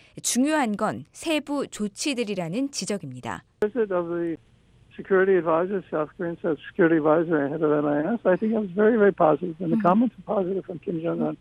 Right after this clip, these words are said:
Speaker 1: 음흠.
Speaker 2: But the particulars have to be worked. Everything is
Speaker 1: 로렌스 코브 전 국방부 차관보는 마이크 폼페오 국무장관의 방북이 지연되고 있는 가운데 이뤄진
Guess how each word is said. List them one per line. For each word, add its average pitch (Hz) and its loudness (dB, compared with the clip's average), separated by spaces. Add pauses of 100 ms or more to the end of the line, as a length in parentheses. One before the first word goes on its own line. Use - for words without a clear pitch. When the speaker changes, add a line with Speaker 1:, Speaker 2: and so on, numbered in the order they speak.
(140)
Speaker 1:
음흠. 190 -6 (280)
Speaker 2:
But 208 -12
the 170 -14
particulars 175 -2
have 147 -4
to - -16
be 143 -12
worked. 139 -14
Everything 226 -12
is 170 -16
Speaker 1:
로렌스 294 -2
코브 311 -2
전 247 -4
국방부 285 -4
차관보는 220 -4 (140)
마이크 196 0
폼페오 247 0
국무장관의 254 -2
방북이 196 -6
지연되고 247 2
있는 214 -2
가운데 180 -2
이뤄진 165 -4